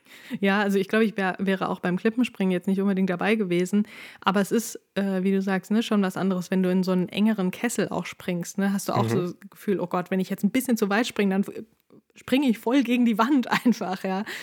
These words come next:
Speaker 1: Und
Speaker 2: Ja, genau.
Speaker 1: ja, bei dieser einen Stelle, bei der ich dann auch, äh, nebendran geklettert bin, die ich gerade besprochen hab, ist es auch wirklich so eine ganz schmale Stelle und Roman steht dann einfach noch unten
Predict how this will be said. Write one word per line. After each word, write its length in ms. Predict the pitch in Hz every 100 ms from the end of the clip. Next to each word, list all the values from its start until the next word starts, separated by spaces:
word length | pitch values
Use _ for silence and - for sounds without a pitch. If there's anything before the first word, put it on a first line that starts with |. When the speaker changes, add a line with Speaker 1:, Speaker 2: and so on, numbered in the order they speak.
| - 214
Speaker 1:
Und 340 | 180 190 185 190
Speaker 2:
Ja, 140 | 135
genau. 180 | 139 123
Speaker 1:
ja, 140 | 170 156 - 170 -
bei 140 | 190
dieser 340 | 214 202 190 214 - - _
einen 220 | 196 220
Stelle, 260 | - 220 196
bei 100 | 185
der 140 | 185
ich 140 | 190
dann 120 | 185 180
auch, 200 | 185 -
äh, 440 | - 175 170 165 - -
nebendran 600 | - 185 180 175 175 196
geklettert 440 | 175 - 214 247 -
bin, 140 | 202
die 60 | 185
ich 80 |
gerade 200 | - 185
besprochen 480 | 185 190 - 202 208
hab, 160 | 208 - - - _ _ _ _
ist 120 | 208
es 120 | -
auch 120 | 170 -
wirklich 240 | 226 226
so 40 | 190
eine 100 | 180
ganz 220 | 196 262
schmale 320 | - 208 202
Stelle 320 | - 202 220
und 140 | 180 175
Roman 240 | 208 220
steht 240 | 185 226 220
dann 120 | 180
einfach 240 | 190 202
noch 140 | 190 -
unten 480 | 220 247 220 226